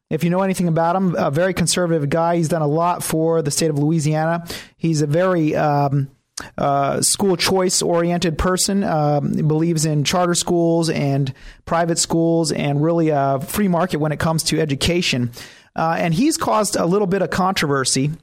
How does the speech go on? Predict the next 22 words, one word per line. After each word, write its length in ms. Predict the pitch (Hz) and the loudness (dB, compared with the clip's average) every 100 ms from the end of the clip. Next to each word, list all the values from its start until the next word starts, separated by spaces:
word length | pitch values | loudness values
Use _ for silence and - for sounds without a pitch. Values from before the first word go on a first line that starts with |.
| _ _ _ _ _ _ _ - - - - | _ _ _ _ _ _ _ -18 -16 -14 -4
because 640 | 165 175 185 185 180 160 - - | -2 0 2 2 2 0 -4 -6
he 280 | - 208 | 0 0
also 460 | 202 208 247 220 196 | 2 0 0 0 0
signed 400 | - 202 196 185 | 0 0 0 0
a 60 | 151 | 0
bill 320 | 180 208 180 | 0 2 2
not 280 | 180 180 - | 0 0 -2
too 160 | 180 | 0
long 380 | 160 165 185 202 | 2 2 2 0
ago, 460 | 165 139 120 143 160 - - - _ | 0 0 0 -2 -4 -10 -20 -20 _
uh, 560 | 160 156 151 151 156 - - _ - | -2 0 2 2 0 -4 -8 _ -6
that 240 | 156 170 156 | -2 0 2
had, 300 | 185 190 185 165 | 2 2 0 0
that 180 | 170 165 | 0 0
allowed 720 | 175 170 180 185 208 190 - - | 0 0 2 2 0 0 -4 -2
schools 580 | - - 240 240 185 | -2 0 0 0 0
in 180 | 190 185 | 0 0
Louisiana 580 | 180 190 160 170 185 160 | 2 2 2 0 0 0
to 140 | 160 | 0
actually 600 | - 165 - - 170 170 165 - - _ | 0 -2 0 0 0 0 -4 -12 -20 _
teach 340 | - 196 165 - | -2 -2 0 -2
creationism. 1000 | - 156 160 175 147 123 104 101 117 | 0 0 0 0 0 0 0 -2 -4